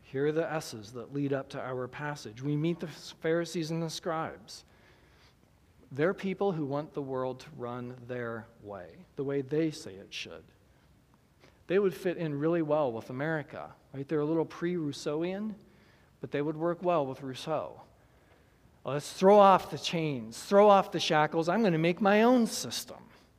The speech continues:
I'm gonna make my own little false worship. I'm going to create, here's how God's world works. That's what they, they wanna live out their own story.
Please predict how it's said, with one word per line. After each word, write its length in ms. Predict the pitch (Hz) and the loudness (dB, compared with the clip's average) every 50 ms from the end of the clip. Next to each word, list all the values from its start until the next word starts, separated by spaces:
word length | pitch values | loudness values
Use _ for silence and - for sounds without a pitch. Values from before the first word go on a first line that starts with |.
| _ _ - - - - - - | _ _ -20 -20 -20 -10 -2 2
I'm 100 | 196 220 | 6 6
gonna 140 | 220 214 | 8 8
make 200 | 202 196 202 196 | 8 8 6 6
my 240 | 202 214 202 208 214 | 6 6 8 8 8
own 220 | 220 240 254 247 220 | 8 8 8 6 6
little 220 | 190 160 139 127 | 4 2 0 -2
false 560 | - - - - 160 143 135 120 - - - | -6 -6 -4 0 0 2 0 0 -4 -8 -8
worship. 480 | 135 135 143 135 - - - 101 - - - | -4 -4 -2 -2 -4 -6 -8 -10 -12 -10 -4
I'm 220 | 143 180 220 240 | 0 0 2 2
going 220 | 214 208 196 190 | 2 2 2 2
to 40 | 190 | 0
create, 480 | 185 - - - 196 190 185 190 202 190 | 0 -2 -2 0 4 6 6 6 6 4
here's 300 | 160 196 285 294 277 - | 0 0 0 0 0 0
how 220 | - 185 160 156 | 2 4 4 4
God's 360 | 147 156 147 151 147 139 139 | 4 2 2 2 2 0 -2
world 460 | 147 143 165 185 196 196 185 165 135 120 | -4 -2 0 2 2 2 0 0 -4 -6
works. 640 | 120 117 107 76 - - - - - - - - - - - - - - - - - - - - | -8 -8 -8 -10 -14 -16 -18 -16 -14 -14 -14 -14 -16 -18 -20 -20 -20 -20 -20 -20 -20 -20 -2 4
That's 260 | - 208 247 233 - | 4 6 6 4 2
what 140 | 226 214 - | -2 2 4
they, 140 | 233 233 | 4 6
they 160 | 247 220 220 247 | 6 6 4 4
wanna 200 | 254 247 220 185 | 6 6 6 6
live 200 | 175 190 180 190 | 6 6 6 4
out 160 | 196 196 196 | 4 4 4
their 180 | 208 196 190 | 4 4 6
own 240 | 185 185 185 185 185 | 6 6 6 4 2
story. 560 | 180 - - - 214 208 208 170 120 95 78 | -2 -4 -4 0 0 2 2 0 -2 -6 -8